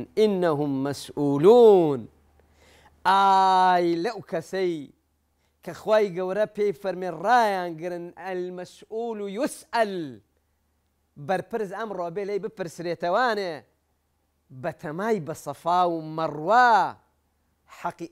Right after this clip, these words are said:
ئەو عالەمە لەسەر لاکەوێ، «من شاق شق، شق الله عليه.» لە تەرغیب و تەرهیب بە سەیری ئەم حەدیسانە بکەن، زۆر خۆشە. ئەو کەسەی کار لەسەر خەڵق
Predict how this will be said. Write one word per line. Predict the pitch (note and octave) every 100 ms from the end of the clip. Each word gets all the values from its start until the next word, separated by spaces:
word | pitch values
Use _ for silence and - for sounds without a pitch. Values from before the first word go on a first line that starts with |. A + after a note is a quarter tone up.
| _
ئەو | D4 D4+ F#3+
عالەمە | G#3 G#3 G#3+ A3
لەسەر | G#3+ - A3+ A3
لاکەوێ، | A#3+ G3+ - C3+ C3+ C3+ D3 - _ _ _ _ _ _ _ _ C3
«من | E3 F#3+ D3+ - _
شاق | _ - G3 A3 A3 G#3+ - - F#3+ -
شق، | B3+ - _ -
شق | C4 B3+ -
الله | G#3 F3+ E3+ D3+ C#3+ B2
عليه.» | C3 A#2+ G#2 F2+ _ _ _ _ _ _ _ _ _ _
لە | B2+ -
تەرغیب | C3 B2+ C3
و | B2+
تەرهیب | B2+ D3+ D3+
بە | B2+
سەیری | D3+ C#3+
ئەم | C#3
حەدیسانە | B2 A#2 - A#2 C3+
بکەن، | A#2 C#3 B2
زۆر | B2+ -
خۆشە. | F2+ - _ _ _ _ _ _ _ _ _ _ _ _ -
ئەو | D3+ -
کەسەی | E3 G3 F#3+ -
کار | B3 C4+ A#3
لەسەر | G#3+ F#3+ E3 -
خەڵق | E3+ D#3